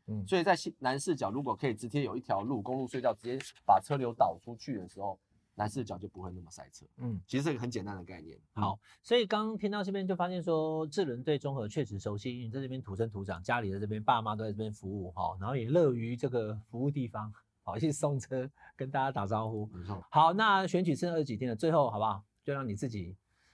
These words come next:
Speaker 1: 呃，评估一下你对选情现在目前是否乐观，有没有信心赢？
Speaker 2: 当然我们，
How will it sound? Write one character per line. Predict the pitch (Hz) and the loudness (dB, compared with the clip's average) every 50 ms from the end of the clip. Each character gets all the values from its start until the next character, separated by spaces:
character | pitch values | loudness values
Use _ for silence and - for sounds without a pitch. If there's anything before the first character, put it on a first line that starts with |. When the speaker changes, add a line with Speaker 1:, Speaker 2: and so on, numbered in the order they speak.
| _ _ | _ _
Speaker 1:
呃， | - 107 101 98 95 95 95 95 98 104 - _ _ _ _ _ _ | -6 -4 -4 -4 -4 -6 -6 -8 -8 -10 -12 _ _ _ _ _ _
评 | - - 135 147 | -6 -2 0 2
估 | 151 170 170 156 | 4 4 4 4
一 | 135 135 | 4 4
下 | 135 165 135 120 110 - - - - _ _ _ _ | 4 6 4 4 2 -2 -6 -14 -20 _ _ _ _
你 | 123 120 | -2 2
对 | - 180 165 | 4 4 4
选 | 147 147 113 110 | 4 2 0 0
情 | 107 110 107 | 0 -2 -2
现 | 110 - 151 143 | 0 0 0 0
在 | 147 | 0
目 | 156 160 151 | 0 0 0
前 | 143 156 107 101 104 - - _ _ _ | 0 0 0 -2 -2 -6 -10 _ _ _
是 | - - 226 208 | -6 2 4 4
否 | 151 - 113 107 131 | 4 4 2 4 6
乐 | 180 170 147 | 6 6 8
观， | 151 165 160 156 - - - - _ _ _ _ | 8 6 6 6 4 -4 -14 -20 _ _ _ _
有 | - 208 233 | 8 8 10
没 | 285 | 8
有 | 285 247 | 8 8
信 | 220 311 294 | 8 8 8
心 | 233 269 285 | 8 8 8
赢？ | 277 220 180 180 190 190 185 - _ _ _ _ _ _ _ _ | 10 10 10 10 8 6 2 -4 _ _ _ _ _ _ _ _
Speaker 2:
当 | _ 151 156 | _ 4 6
然 | 151 143 131 | 6 6 4
我 | 117 | 2
们， | 110 113 113 117 | 0 0 0 -2